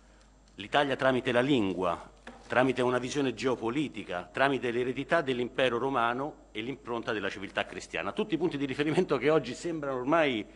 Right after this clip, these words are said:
eh, quasi perduti e che dobbiamo invece recuperare, dobbiamo ripartire, dobbiamo ripartire da lì. Per questo,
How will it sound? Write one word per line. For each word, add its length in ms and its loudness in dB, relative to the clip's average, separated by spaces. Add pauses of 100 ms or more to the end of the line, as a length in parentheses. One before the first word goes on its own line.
(140)
eh, 160 -10
quasi 260 4
perduti 680 0
e 40 -8
che 140 -6
dobbiamo 300 0
invece 260 -2
recuperare, 420 -4
dobbiamo 240 -6
ripartire, 560 -8 (460)
dobbiamo 380 2
ripartire 400 0
da 80 -2
lì. 120 -2
Per 260 -4
questo, 580 -2